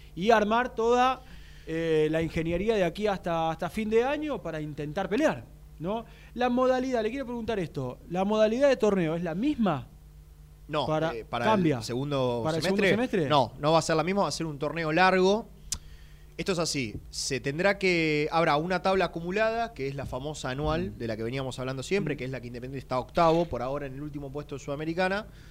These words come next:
Speaker 2: Eh, y este torneo, que va a ser largo, de una sola rueda, veinticinco fechas si no me equivoco, va a definir no solo el campeón del segundo torneo, que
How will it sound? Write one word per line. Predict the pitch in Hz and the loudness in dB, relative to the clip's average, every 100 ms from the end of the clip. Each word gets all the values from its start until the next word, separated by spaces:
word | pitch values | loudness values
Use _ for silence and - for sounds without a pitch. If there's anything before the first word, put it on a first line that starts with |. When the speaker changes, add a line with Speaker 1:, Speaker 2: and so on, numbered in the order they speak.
| - - - - - - | -20 -10 -10 -10 -18 -6
Speaker 2:
Eh, | 147 135 127 123 120 120 117 113 107 104 104 - | 0 2 2 0 -4 -8 -12 -12 -14 -16 -18 -16
y | 139 143 | -6 -4
este | 165 190 | -4 -2
torneo, | 175 185 202 208 226 - - - | -2 0 0 0 -2 -6 -20 -12
que | 113 | -6
va | 117 | -6
a | |
ser | - 147 | -4 -2
largo, | 165 170 175 180 - - | 0 0 -2 -4 -10 -12
de | 123 | -8
una | 139 160 - | -6 -6 -8
sola | - 170 147 | -8 -6 -4
rueda, | 165 180 170 160 | -2 -2 -2 -2
veinticinco | 131 127 120 156 147 | -4 -6 -10 -6 -4
fechas | 135 156 135 | -4 -6 -8
si | 139 | -8
no | 151 | -8
me | |
equivoco, | 147 165 185 185 208 - - - - - 120 | -4 -2 -2 -2 -6 -6 -16 -20 -20 -16 0
va | 147 | 2
a | 165 | 2
definir | 160 160 170 180 127 113 - - | 0 -4 0 0 -2 -10 -18 -16
no | 107 | -12
solo | 120 156 135 | -8 -6 -6
el | 127 | -4
campeón | 120 - 143 | -6 -4 -4
del | 131 | -4
segundo | 127 139 139 | -8 -10 -8
torneo, | 139 160 170 185 196 | -8 -6 -8 -8 -12
que | 113 | -12